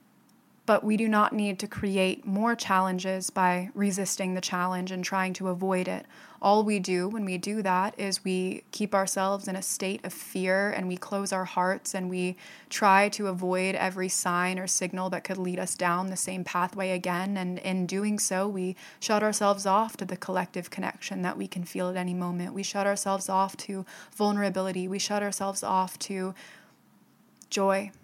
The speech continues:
And it's an odd knowing of the duality of life that brings you to a sense of peace when you are feeling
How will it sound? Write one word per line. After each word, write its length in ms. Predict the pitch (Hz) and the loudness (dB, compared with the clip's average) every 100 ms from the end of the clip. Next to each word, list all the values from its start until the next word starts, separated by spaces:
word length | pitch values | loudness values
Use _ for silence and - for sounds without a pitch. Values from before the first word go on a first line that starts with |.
| - _ _ _ _ _ _ _ _ _ - - | -20 _ _ _ _ _ _ _ _ _ -20 -4
And 160 | 208 208 | 2 2
it's 400 | - - - - _ _ _ _ _ _ 220 | 2 0 0 -4 _ _ _ _ _ _ 0
an 100 | 214 220 | 4 8
odd 460 | 214 214 214 202 214 | 10 10 8 4 -4
knowing 640 | 196 202 202 202 185 180 185 | 0 4 6 4 2 -2 2
of 260 | 190 185 180 | 4 4 2
the 100 | 185 | -4
duality 540 | 196 180 175 180 175 | 2 4 6 4 0
of 160 | 175 185 | -2 0
life 420 | 190 185 - - | 2 2 -2 -2
that 280 | 185 175 - - - | 2 2 0 -18 -10
brings 420 | - 208 214 185 190 | 0 4 4 2 0
you 240 | 185 180 | 0 -2
to 360 | - 196 180 - | -2 -4 -2 0
a 180 | 185 180 | 0 0
sense 360 | - 180 180 | 0 -2 -4
of 180 | 185 - | -8 -10
peace 480 | - 185 185 - - | -6 -4 -2 -2 -2
when 160 | 180 | -4
you 100 | 185 | -2
are 120 | 190 180 | -2 -4
feeling 520 | - 196 185 185 | -4 -4 -2 -4